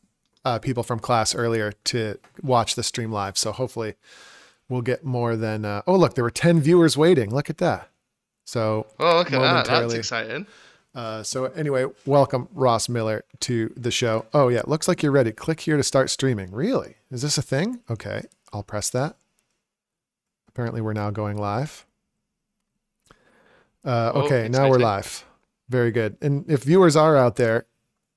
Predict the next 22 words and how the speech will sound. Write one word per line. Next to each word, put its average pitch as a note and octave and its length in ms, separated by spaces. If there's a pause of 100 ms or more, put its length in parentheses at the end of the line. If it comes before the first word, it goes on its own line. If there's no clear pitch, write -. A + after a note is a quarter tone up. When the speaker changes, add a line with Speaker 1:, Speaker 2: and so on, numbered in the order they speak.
(360)
Speaker 1:
hit D3 240
us D3 120
in C3 60
the B2 80
chat A#2+ 280
box A2+ 260
to A#2+ 60
say A2+ 200
hi. G#2+ 300 (1080)
Uh, G#2+ 300 (100)
but, - 240
uh, G#2+ 240 (840)
yeah, E3+ 180
so D#3+ 140
we're C#3+ 200 (180)
just, G3 340 (220)
I'm, E3+ 280
I'm D#3 180
continuing F3 440
my D3+ 140
quest - 640
to C#3+ 340